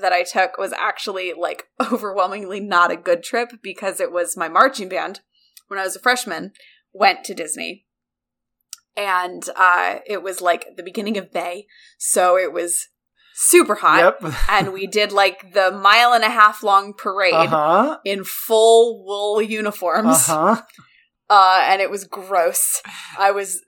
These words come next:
Speaker 1: the most disgusting I have ever felt in my life at the end of that parade.
Speaker 2: Oh, I bet.
Speaker 1: Um, yeah. So, not great. But, um, and there was,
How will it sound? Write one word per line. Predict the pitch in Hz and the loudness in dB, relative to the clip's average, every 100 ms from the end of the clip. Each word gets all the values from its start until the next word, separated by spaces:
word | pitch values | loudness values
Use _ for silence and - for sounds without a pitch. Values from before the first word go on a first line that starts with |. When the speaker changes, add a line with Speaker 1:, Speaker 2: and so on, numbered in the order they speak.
| 196 175 | -20 -2
Speaker 1:
the | 226 | 0
most | 220 226 - - | 6 6 4 -2
disgusting | 226 - 220 214 - 196 | -4 0 0 -2 -6 -4
I | 180 | -2
have | 180 | -2
ever | 180 190 | -4 -4
felt | 190 196 175 | 0 0 0
in | 208 | -4
my | 170 | -6
life | 170 165 - | -2 -4 -4
at | 180 | -8
the | 185 | -8
end | 175 | -6
of | 170 | -6
that | 165 | -6
parade. | - 165 | -10 0
Speaker 2:
Oh, | 160 147 | 2 2
I | 139 | 0
bet. | 143 127 117 - _ - | -2 -6 -10 -18 _ 2
Speaker 1:
Um, | 185 180 175 180 - _ _ _ _ _ | 6 6 4 -4 -14 _ _ _ _ _
yeah. | 208 165 - _ - | -2 -2 -4 _ -12
So, | - 226 196 185 175 - | -2 2 4 4 2 -4
not | 226 214 208 | 4 4 6
great. | 190 160 - | 0 -2 -6
But, | 190 233 208 - | 2 4 4 4
um, | 214 196 196 190 190 180 _ _ _ - - _ _ | 6 8 6 -2 -18 _ _ _ _ -20 -20 _ _
and | 208 202 196 - - - _ | -2 -2 -4 -14 -18 -20 _
there | 214 196 | -4 -2
was, | 185 | -6